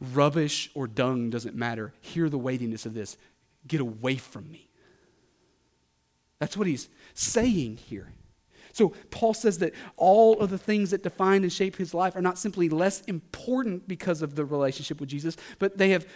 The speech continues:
been formally placed in the category of harmful to him from now on.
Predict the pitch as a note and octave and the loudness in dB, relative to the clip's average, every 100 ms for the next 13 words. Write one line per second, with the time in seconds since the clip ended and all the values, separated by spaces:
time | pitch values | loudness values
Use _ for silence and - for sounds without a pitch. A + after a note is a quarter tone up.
0 | - G3 G3 - - - B3 B3 A#3 A3 | -8 0 0 0 -10 0 4 4 4 0
1 | - A3 G#3+ G#3+ F#3 - G3 F#3+ F3+ E3+ | -2 0 0 0 -4 -2 -4 -2 0 0
2 | C#3+ - - A3+ A#3+ A#3+ - B2 - D3+ | -2 -6 -4 0 2 0 -4 -8 -8 -12
3 | A2 B2 B2 _ _ _ _ _ _ _ | -10 -12 -14 _ _ _ _ _ _ _
4 | - D#3+ D3 B2 G#2+ - | -6 -2 0 -2 -6 -16